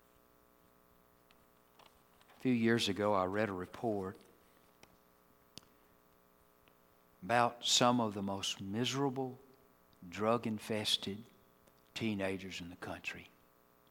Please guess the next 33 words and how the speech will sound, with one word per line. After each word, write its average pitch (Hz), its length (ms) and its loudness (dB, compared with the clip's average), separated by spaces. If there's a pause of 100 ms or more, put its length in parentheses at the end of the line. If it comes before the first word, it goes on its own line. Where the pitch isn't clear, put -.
(680)
And 101 100 -4
it 123 80 -6
wasn't 131 280 -4
in 113 100 -4
the 110 60 -6
ghettos. 104 760 -6 (1160)
It 117 220 -6
was 117 160 -6
in 131 280 -2
one 113 180 -2
of 92 100 -8
the 104 100 -10
richest 127 800 -4 (120)
sections 87 880 -6
of 92 100 -14
our 92 140 -10
country. - 520 -14 (1700)
And 101 80 -8
the 107 60 -4
reason 123 380 2
was 120 400 4
is 104 100 -6
because 110 420 -2
those 123 180 -2
kids 131 340 -2
had 131 180 -4
it 139 100 -6
all. 98 260 -6 (1300)
They 143 140 6
had 165 220 4
everything 117 640 2
in 104 100 -4
life 110 680 -2